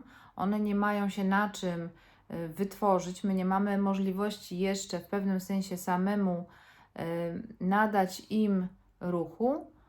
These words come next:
bo nie ma tych bodźców odpowiednich. Jeszcze jest za mocne to stare, które już odchodzi, ale to jest takie ostatnie, ostatnie podrygi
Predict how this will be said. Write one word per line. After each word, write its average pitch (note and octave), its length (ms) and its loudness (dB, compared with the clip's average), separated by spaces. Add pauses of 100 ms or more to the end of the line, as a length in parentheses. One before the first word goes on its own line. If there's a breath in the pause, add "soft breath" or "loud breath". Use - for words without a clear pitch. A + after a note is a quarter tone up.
(240 soft breath)
bo G3 140 0
nie G3+ 140 2
ma F#3 140 2
tych F3 140 -10
bodźców E3 380 -8
odpowiednich. E3 680 -6
Jeszcze G#3+ 260 -2
jest F#3 140 0
za G3 100 4
mocne G3+ 480 2
to E3 100 -6
stare, E3 380 0
które G3+ 260 -2
już G#3 140 0
odchodzi, A3 500 0
ale F#3+ 100 4
to G3 80 -2
jest G3+ 100 -4
takie G3 300 -4
ostatnie, G#3+ 580 -2
ostatnie G#3 360 -4
podrygi F#3+ 580 -4